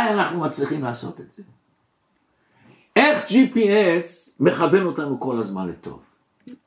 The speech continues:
הוא תמיד קשור ללמעלה. הוא תמיד קשור לקדוש ברוך הוא. הוא תמיד יודע מה, לאיפה אני רוצה להגיע, איפה הוא רוצה שאני אגיע.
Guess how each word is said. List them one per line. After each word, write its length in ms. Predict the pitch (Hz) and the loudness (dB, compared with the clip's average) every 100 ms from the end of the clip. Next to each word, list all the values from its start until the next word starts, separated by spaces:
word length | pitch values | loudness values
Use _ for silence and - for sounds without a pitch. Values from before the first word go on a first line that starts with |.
| _ _ _ _ _ _ | _ _ _ _ _ _
הוא 120 | 127 131 | 2 4
תמיד 640 | 143 143 165 220 294 262 - | 2 4 6 6 4 0 -6
קשור 400 | 175 - 151 135 | -8 -4 -2 -2
ללמעלה. 560 | 120 92 78 78 - - _ - _ _ - - | -4 -8 -12 -18 -20 -20 _ -20 _ _ -6 2
הוא 100 | 170 | 4
תמיד 360 | 196 208 269 - | 4 4 2 0
קשור 300 | 196 - 156 | -4 -6 -4
לקדוש 480 | 143 127 104 80 - | -6 -6 -8 -10 -12
ברוך 160 | 76 69 | -20 -20
הוא. 80 | - _ _ _ _ _ _ _ - - - | -20 _ _ _ _ _ _ _ -20 -14 2
הוא 200 | 196 - | 2 6
תמיד 580 | 208 208 269 302 294 220 | 4 4 2 2 0 0
יודע 520 | 208 147 220 262 254 214 | 0 2 2 2 0 0
מה, 480 | 214 240 247 208 208 | 0 2 2 -2 0
לאיפה 460 | 185 220 247 240 214 | 2 2 2 -2 -4
אני 180 | 202 202 | 0 0
רוצה 340 | 180 - 185 | 0 -2 0
להגיע, 440 | 180 165 147 170 160 | 2 2 2 2 4
איפה 300 | 185 190 180 | 2 4 4
הוא 280 | 180 226 | 4 2
רוצה 440 | 196 185 - 180 147 | -4 -6 -4 -4 -2
שאני 360 | 139 127 113 | -4 -6 -4
אגיע. 320 | 104 101 95 | -2 -2 -2